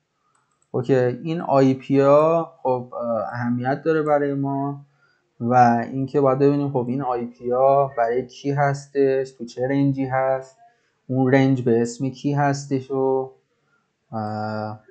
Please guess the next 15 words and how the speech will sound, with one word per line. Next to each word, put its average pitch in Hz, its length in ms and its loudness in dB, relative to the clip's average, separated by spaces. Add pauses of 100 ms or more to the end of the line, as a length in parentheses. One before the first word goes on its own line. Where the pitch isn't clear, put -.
این 117 100 -6
داستانا. 110 600 -8
چطوری 131 400 -2
این 165 200 0
رنج 165 300 0
رو 160 80 0
پیدا 156 380 0
بکنیم؟ 160 680 -6
با 135 120 -2
همین 147 240 -4
ابزار 143 380 -2
ویو 135 200 -2
دی 123 160 -2
ان 120 140 2
اس. 117 420 -4